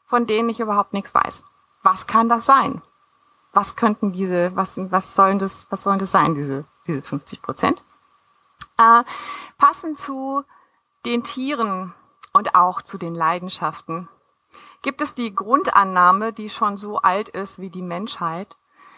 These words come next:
Also auf jeden Fall verbrieft, äh, über zweitausend Jahre alt, zurückzuführen auf die alten Griechen, auf Pythagoras, Aristoteles, Sokrates, die ja sich sehr viel auch mit Menschen beschäftigt haben. Da gab's noch keine Psychologie, da gab's die Philosophie, das fiel damit runter.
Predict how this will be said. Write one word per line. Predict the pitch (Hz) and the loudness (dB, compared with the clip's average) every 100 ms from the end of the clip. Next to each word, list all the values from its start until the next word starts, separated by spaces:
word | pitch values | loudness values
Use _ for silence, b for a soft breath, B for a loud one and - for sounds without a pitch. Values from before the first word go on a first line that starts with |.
| b - | b -2
Also | 202 233 | 4 4
auf | 220 | 4
jeden | 247 311 | 0 -2
Fall | 320 240 226 220 | 2 4 4 2
verbrieft, | 240 208 214 240 277 - - | 0 0 -2 -2 -2 -6 -4
äh, | 226 220 214 190 B B b b b | 0 0 0 -6 B B b b b
über | - 233 | -2 0
zweitausend | - 208 185 175 175 165 | 2 2 2 -4 -6 -2
Jahre | 147 139 208 | 2 2 4
alt, | - 294 - | 2 2 -2
zurückzuführen | - 208 196 - 214 - 196 190 | -4 -2 0 -2 -6 -4 -4 -2
auf | - | -4
die | - - | -4 -4
alten | - 160 | -2 -2
Griechen, | - 233 233 190 | -2 -2 0 4
auf | - - - - - | 2 2 -8 -16 -16
Pythagoras, | - 170 165 165 - - - - - | 0 2 2 0 -2 -2 -10 -14 -8
Aristoteles, | - 170 - 220 - 170 160 - - _ b b b | -6 -6 -4 -4 -2 -2 -4 -6 -12 _ b b b
Sokrates, | - 247 - 185 190 190 - - B B B _ | -8 0 2 4 4 2 0 -6 B B B _
die | 226 226 | 4 6
ja | 214 202 196 190 | 8 8 6 4
sich | 208 | 2
sehr | 220 214 | 4 2
viel | 220 | 4
auch | - | 4
mit | 196 | 2
Menschen | 202 214 202 | -2 -2 -2
beschäftigt | 180 - 160 - - - | -4 -4 -6 -8 -2 2
haben. | 135 139 - | 4 2 0
Da | 151 | 0
gab's | 156 - 170 | 2 0 -2
noch | |
keine | - 139 | 0 0
Psychologie, | - 214 180 170 151 | 0 -4 -2 -6 -4
da | 147 | -4
gab's | - - - | 0 0 -2
die | 147 | -2
Philosophie, | - 226 175 185 - 220 285 | 2 2 2 -2 -4 -2 0
das | - 151 | 0 -2
fiel | - 185 | 0 2
damit | 160 - | 2 0
runter. | 175 196 233 - | 0 2 4 2